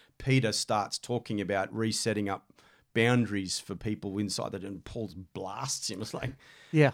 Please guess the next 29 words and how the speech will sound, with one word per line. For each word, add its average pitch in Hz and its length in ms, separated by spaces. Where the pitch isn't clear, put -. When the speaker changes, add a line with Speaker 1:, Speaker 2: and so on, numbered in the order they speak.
Speaker 1:
I 240 100
always 254 260
wonder 147 240
about 101 180
that. 123 160
You 151 80
know, 143 80
Peter's 151 220
like, 135 180
"Yeah, 202 160
dude, 254 260
I'm 403 160
an - 80
apostle 165 460
too." 170 240
You 139 120
know, 139 140
and 143 120
Paul's 160 280
like, 147 140
"No, 262 100
you're 190 200
getting 240 260
it 226 140
wrong, 226 260
man." 151 320
You 196 120
know, 175 140
like, 190 200